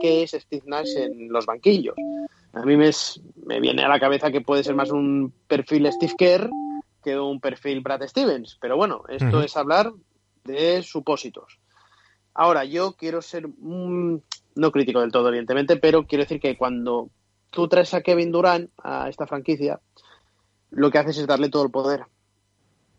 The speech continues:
Speaker 1: Has
Speaker 2: Sí,
Speaker 1: traído
Speaker 2: no,
Speaker 1: a Kevin
Speaker 2: está
Speaker 1: Durant
Speaker 2: claro.
Speaker 1: porque has hecho muy buen trabajo, convenciéndole de
Speaker 2: Está
Speaker 1: que
Speaker 2: claro.
Speaker 1: este no era un equipo perdedor, ya lo hemos hablado. Entonces tú traes a Kevin Durant.
Speaker 2: Por algo se quitaron a
Speaker 1: te
Speaker 2: Atkinson
Speaker 1: trae-
Speaker 2: de en medio.
Speaker 1: Claro, claro, claro, claro.
Speaker 2: Mm.
Speaker 1: Eh, te traes con, cuando traes a Durant, lo que te implica es traerte,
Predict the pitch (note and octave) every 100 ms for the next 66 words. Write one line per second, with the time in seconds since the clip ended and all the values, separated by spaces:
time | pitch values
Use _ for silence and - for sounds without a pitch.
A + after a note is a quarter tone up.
0 | _ - - D#3 D#3+ F3+ E3+ E3 F#3+ -
1 | D3+ E3+ E3+ D#3 G3+ F#3 C3+ C#3 A3 -
2 | A#2+ G2+ - C3 B2 D#3+ F3 F3+ F3+ F#3
3 | F#3+ C3+ C3 C3 C3+ B2+ C#3+ C3+ C3+ C3
4 | C3 C3 C3+ C#3+ G3 A3 F3+ D3 D3 C#3+
5 | B2 A2+ C3 B2 C#3+ D3 D3 D3 D#3 E3
6 | F#3+ A3 A#3+ A#2 C3 C3+ C3 C3 B2 B2
7 | B2+ C3 A2 A2+ A2 C#3+ B2 G#2+ - -
8 | - - - - - - - D3+ F3 G#3
9 | _ E3 D3+ F3 G#3 B3+ D#3 F3 D#3+ E3+
10 | - C#3+ C3+ - B2+ - D3+ D#3 D3+ -
11 | C3+ C#3 - _ - C#3+ D3 D#3+ F#3 F3+
12 | G3+ G3 B2 C3 B2 B2+ B2 D3 D3+ D#3+
13 | - - B2+ C#3+ C3+ A#2+